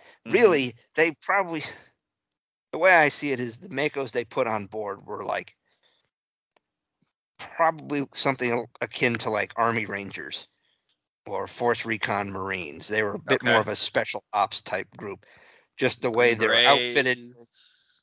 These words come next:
Speaker 2: Huh?
Speaker 1: Green Berets, Army Rangers.
Speaker 2: Ish.
Speaker 1: I don't know. Ish.
Speaker 2: Ish.
Speaker 1: Yeah. Okay.
Speaker 2: I mean, yes, I, I, I have served in infantry units, and I can tell you the average infantryman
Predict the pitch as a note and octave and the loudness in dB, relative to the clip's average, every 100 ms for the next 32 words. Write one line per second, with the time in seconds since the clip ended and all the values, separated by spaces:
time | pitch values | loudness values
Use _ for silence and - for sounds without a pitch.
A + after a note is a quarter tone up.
0 | _ B2+ E3 _ _ _ _ _ _ A2 | _ -2 -2 _ _ _ _ _ _ -14
1 | G#2+ F#2+ E2+ A#2 C3+ C3+ C3+ C3 B2+ B2+ | -12 -12 -10 -8 -8 -6 -6 -8 -8 -8
2 | B2 B2 B2 B2 A#2+ - G2 F#2+ G#2 B2+ | -10 -10 -10 -12 -10 -8 -8 -10 -10 -10
3 | C#3+ D#3+ C#3 C3+ C#3+ - C3 C3 B2+ A#2+ | -2 2 2 0 -2 2 4 4 2 0
4 | A#2 A#2+ B2+ B2+ - - G#2+ G#2+ G#2 - | 0 4 2 2 -6 -2 2 4 4 0
5 | - G#2+ G2+ - _ _ _ _ _ D#3 | 0 2 0 -2 _ _ _ _ _ 0
6 | E3+ E3+ E3+ D#3+ _ _ _ _ _ - | 2 2 -2 -4 _ _ _ _ _ -4
7 | D3+ C#3+ - - _ - B2+ - C#3 - | 0 0 -4 -16 _ -2 0 0 -2 -2
8 | A#2+ D#3 D#3+ C3+ - D3+ D3 C#3 C3+ - | 0 2 0 -2 -8 -6 -6 -6 -10 -14
9 | A2+ A2 B2+ C3 B2 B2 B2 B2+ C3+ - | -10 -8 -8 -10 -10 -8 -4 -4 -4 -6
10 | - - _ _ _ _ _ - A#2 A2+ | -10 -12 _ _ _ _ _ -6 -2 0
11 | A2 A#2 A2 G#2+ - C3 C3+ C3 C#3 B2+ | 0 -2 -2 -8 -4 -2 -2 -4 -6 -8
12 | - _ _ _ G#2+ G2+ A#2 D3 C#3+ C#3 | -14 _ _ _ -12 -6 2 2 2 -2
13 | C#3 C#3+ C#3 C3+ B2+ C3 C3 B2+ C3+ | -4 -4 -4 -8 -8 -8 -6 -4 -4